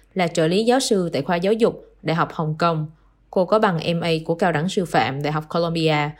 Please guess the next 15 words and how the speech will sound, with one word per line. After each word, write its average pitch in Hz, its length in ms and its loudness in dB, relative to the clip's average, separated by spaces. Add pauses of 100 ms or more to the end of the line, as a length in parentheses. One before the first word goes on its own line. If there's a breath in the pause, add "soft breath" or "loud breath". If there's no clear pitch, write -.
(200 soft breath)
và 180 100 -4
bằng 180 200 -2
tiến 226 160 0
sĩ 220 220 0
từ 208 100 2
Đại 156 140 2
học 151 140 -4
Hồng 156 240 -4
Kông. 160 320 0 (560)
Tác 226 160 0
giả - 120 2
khách 247 220 -4
mời, 165 360 0 (500 soft breath)
Yanisha 180 380 2
Hu. 160 300 0